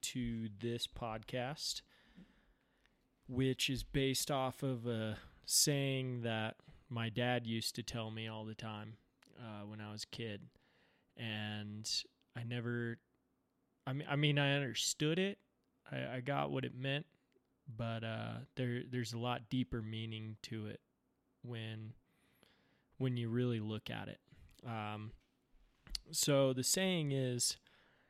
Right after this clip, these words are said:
"See fish, catch fish." And I know, it sounds dumb. That's exactly what sight fishing is, right?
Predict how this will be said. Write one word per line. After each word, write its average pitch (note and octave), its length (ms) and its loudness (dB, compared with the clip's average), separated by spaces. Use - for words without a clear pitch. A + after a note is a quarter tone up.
"See E3+ 300 6
fish, D#3 540 2
catch B2 240 0
fish." - 460 -4
And B2 480 0
I A#2+ 120 2
know, A2 240 0
it - 80 -2
sounds B2 300 2
dumb. A#2 340 0
That's A#2 560 0
exactly A#2 520 0
what A#2+ 180 0
sight A2 340 2
fishing A2+ 400 -4
is, A2 260 -6
right? A#2 260 -2